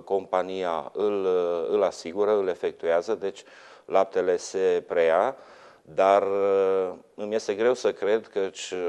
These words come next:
pe termen lung, având în vedere oprirea activității la această unitate de producție din zonă,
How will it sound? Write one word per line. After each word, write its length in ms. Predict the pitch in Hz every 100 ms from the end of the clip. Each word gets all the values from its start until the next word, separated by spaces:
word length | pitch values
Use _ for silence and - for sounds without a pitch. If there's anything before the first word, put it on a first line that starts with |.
| 87
pe 120 | 95
termen 440 | 87 107 107 95 92
lung, 240 | 104 113
având 280 | 92 95 92
în 60 |
vedere 460 | 87 92 90 98 92
oprirea 600 | 87 87 95 95 92 87
activității 800 | 87 - 85 85 85 95 - 87
la 160 | 87 87
această 400 | - 92 - 90
unitate 400 | 87 87 95 87
de 140 | 87
producție 460 | - 85 90 - 85
din 200 | 85 87
zonă, 480 | 101 110 113 113